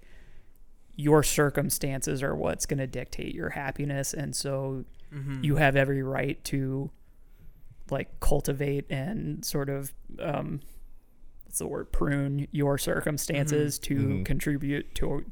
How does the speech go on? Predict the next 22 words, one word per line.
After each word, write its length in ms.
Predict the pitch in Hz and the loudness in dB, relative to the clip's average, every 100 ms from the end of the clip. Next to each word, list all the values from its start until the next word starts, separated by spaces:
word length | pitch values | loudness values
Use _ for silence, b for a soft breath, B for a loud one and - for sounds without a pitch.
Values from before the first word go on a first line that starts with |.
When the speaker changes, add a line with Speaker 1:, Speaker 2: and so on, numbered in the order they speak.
| - - | -8 -4
Speaker 1:
just 340 | 147 139 - | 0 0 0
to 80 | - | -4
your 240 | 151 123 143 | -2 -2 -2
happiness. 540 | 143 - - - - - b b b b b b | -4 -6 -8 -8 -12 -14 b b b b b b
Speaker 2:
Right. 380 | - 131 - 104 - | -10 -8 -6 -6 -4
Speaker 3:
Yeah. 180 | 95 110 - b b b b b b b b b b | -2 0 -2 b b b b b b b b b b
Speaker 2:
Yeah, 200 | - 135 | -2 0
I 160 | 127 180 | 6 8
would 100 | 208 | 8
actually, 280 | 156 - 123 | 6 4 6
I 100 | 156 | 6
would, 120 | 147 | 6
yeah, 280 | 139 127 - | 2 0 0
I 120 | 143 | 2
would 80 | 151 | 2
a 40 | |
hundred 200 | 143 143 | 2 0
percent 200 | 127 135 | -2 -6
agree 200 | 127 135 | -4 -4
with 180 | 127 127 | -4 -4
that. 440 | 120 123 - - | -2 -2 -4 -10
Um, 640 | - 131 123 113 104 117 | -6 -4 -4 -4 -6 -10